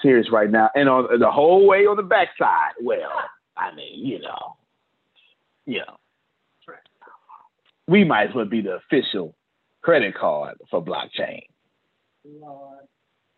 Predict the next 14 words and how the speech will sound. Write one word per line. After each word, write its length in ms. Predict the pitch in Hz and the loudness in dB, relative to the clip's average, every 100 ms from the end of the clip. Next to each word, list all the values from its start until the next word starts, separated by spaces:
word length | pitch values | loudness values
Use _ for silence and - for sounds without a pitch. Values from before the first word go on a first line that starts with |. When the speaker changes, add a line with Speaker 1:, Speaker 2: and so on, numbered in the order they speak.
| _ _ _ _ _ _ | _ _ _ _ _ _
Speaker 1:
Okay. 180 | - - | -16 -14
Speaker 2:
Makes 200 | 175 180 262 262 | -14 -14 -14 -14
sense. 120 | 160 - | -18 -4
Speaker 1:
Uh, 60 | 117 - - | -4 -4 0
it 200 | 196 202 | 0 2
does 480 | 302 392 466 302 220 | 2 4 4 2 2
make 200 | 202 170 - | 0 0 -4
<laughs> 0 | |
sense. 600 | 170 151 123 - 104 71 - _ - _ _ _ | -4 -2 -4 -4 -12 -12 -20 _ -20 _ _ _
You 100 | 226 247 | -4 0
think 160 | 285 240 | 0 2
they 120 | 240 | 2
wanna 300 | 240 233 208 | 2 2 2
be, 120 | 233 | 0